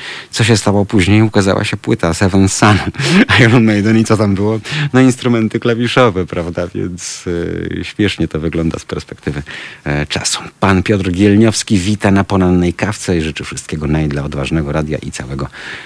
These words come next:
zespołu. Fajne ludziska w tym naszym radiu, pisze pani Aneta. E, w razie czego syn zaczął studia, e, pod kątem sieci damy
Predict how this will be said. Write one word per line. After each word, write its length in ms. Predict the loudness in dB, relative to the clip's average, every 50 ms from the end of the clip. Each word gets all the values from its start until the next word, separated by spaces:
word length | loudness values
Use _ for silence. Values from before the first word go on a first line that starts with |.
| -18 -12 _
zespołu. 580 | -6 -2 -2 -2 -2 -2 0 2 4 4 4 4
Fajne 280 | 2 2 4 4 4
ludziska 440 | 2 2 0 0 -2 -2 -4 -6 -10
w 100 | -10 -10
tym 160 | -12 -10 -8
naszym 280 | -8 -8 -8 -8 -8 -8
radiu, 300 | -10 -10 -12 -12 -16 -16 -16 -14 -12 -12 -12 -12 -14 -12 _
pisze 280 | -10 -8 -6 -6 -6 -6
pani 260 | -4 -4 -4 -4 -4
Aneta. 400 | -6 -6 -6 -6 -4 -4 -4 -4 -4 -10 -18 -20 -20 -20 -20 -14 -8
E, 320 | -6 -4 -4 -2 -2 0 2
w 40 |
razie 220 | 2 2 4 2 2
czego 200 | 2 2 2 0
syn 220 | 2 2 2 2
zaczął 280 | 2 2 0 -2 -4 -4
studia, 440 | -4 -4 -4 -4 -4 -4 -6 -6 -8 -12 -16 -20 -20 -20 -20 -12 -8
e, 180 | -6 -6 -6 -6 -8 -6
pod 340 | -6 -6 -6 -8 -14 -18 -18 _
kątem 420 | -6 -4 -4 -4 -4 -4 -4 -4
sieci 380 | -4 -4 -4 -4 -6 -4 -8 -8 -6 -6
damy 240 | -6 -6 -6 -10